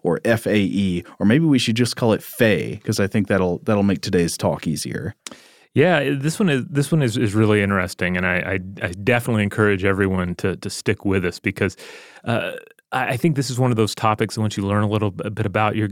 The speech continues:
Speaker 2: you're gonna, you're gonna second guess in a good way, uh, most of the, the ways that you interact, uh, with the, w-, w-, with the world. I mean, the, the way that you judge,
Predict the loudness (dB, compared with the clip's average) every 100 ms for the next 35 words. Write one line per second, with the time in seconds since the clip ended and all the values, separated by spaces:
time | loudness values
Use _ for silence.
0 | -2 -2 0 0 -2 _ -4 -2 -2 -2
1 | -2 -2 0 0 0 0 0 2 2 2
2 | 2 0 -4 -10 -20 -20 -2 2 2 0
3 | 0 2 2 0 -2 2 2 2 -2 -4
4 | 0 2 2 2 -2 -2 -2 -2 -2 0
5 | 2 0 -2 -8 -14 -10 -8 -6 -8 -8
6 | -6 -4 -4 -6 -6 -4 -4 -8 -14 -10
7 | -6 -4 -2 -2 -2 0 0 2 2 0
8 | -2 -2 0 0 -2 -2 2 2 2 0
9 | -2 -2 -4 0 2 2 0 -4 -8